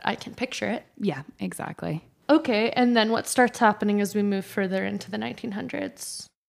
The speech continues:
Speaker 2: So come nineteen thirty, the cardigan splits in two again, if you will, much like its buttoned up nature, and kinda like the twin set it's about to become. But it's also sort of a feminism, choose your own adventure situation.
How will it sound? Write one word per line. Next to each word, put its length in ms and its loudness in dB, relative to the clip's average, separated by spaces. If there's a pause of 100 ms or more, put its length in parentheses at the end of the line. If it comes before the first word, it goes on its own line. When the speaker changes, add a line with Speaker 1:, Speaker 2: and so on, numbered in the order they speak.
(160)
Speaker 2:
So 280 0
come 280 -2
nineteen 440 0
thirty, 320 2
the 100 2
cardigan 720 4
splits 640 -4
in 140 6
two 200 6
again, 360 -2
if 160 -6
you 80 -2
will, 260 0
much 220 -2
like 160 2
its 160 -4
buttoned 280 6
up 140 4
nature, 540 0 (340)
and 180 2
kinda 220 6
like 140 6
the 80 2
twin 280 4
set 200 2
it's 160 0
about 240 0
to 80 -6
become. 580 -2 (180)
But 160 6
it's 140 0
also 240 0
sort 280 2
of 100 2
a 160 4
feminism, 960 2
choose 360 2
your 120 6
own 140 4
adventure 640 2
situation. 720 0